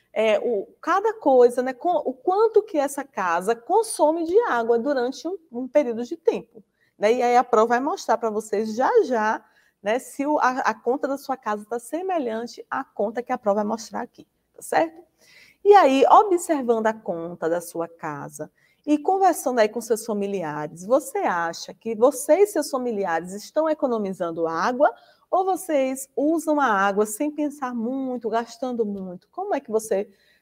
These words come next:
como é que vocês estão fazendo aí? Tão, tão economizando ou não? Né? Então, é importante. Se vocês não estiverem economizando, é importante adotar hábitos, né, de economia,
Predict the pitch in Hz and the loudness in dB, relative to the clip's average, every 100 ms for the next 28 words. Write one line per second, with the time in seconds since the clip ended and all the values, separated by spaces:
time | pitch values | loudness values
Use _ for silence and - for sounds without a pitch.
0 | _ 254 285 285 254 - 262 247 208 202 | _ -4 -4 -4 -10 -2 2 6 6 4
1 | 208 190 180 185 - 214 220 - 220 220 | 4 4 2 -2 -4 -6 -8 -4 0 2
2 | 208 190 180 220 226 208 185 185 240 311 | 2 0 0 -2 0 -2 -2 -2 0 2
3 | 349 - - 302 233 214 202 196 202 233 | 0 -2 4 4 4 0 0 0 -4 -8
4 | _ _ _ _ _ _ 170 202 - 190 | _ _ _ _ _ _ -8 -8 -8 -16
5 | 170 180 196 196 330 - - 208 214 - | -10 -8 -8 -6 -8 -6 -4 -4 -4 0
6 | 370 403 403 240 226 233 226 175 170 175 | 4 4 2 0 0 0 -6 -2 -2 2
7 | 208 226 202 180 160 156 185 233 214 _ | 0 0 -4 -4 -10 -6 -4 -4 -8 _
8 | _ _ - 202 233 269 285 - 254 294 | _ _ -4 -2 2 2 2 0 -2 0
9 | 311 254 254 208 202 - 185 190 220 294 | 0 0 -2 -6 -8 -4 0 2 2 -2
10 | 294 370 208 233 240 233 233 220 196 175 | -4 -8 -2 -2 2 2 2 -4 -4 -6
11 | 165 196 226 254 | -6 -2 0 0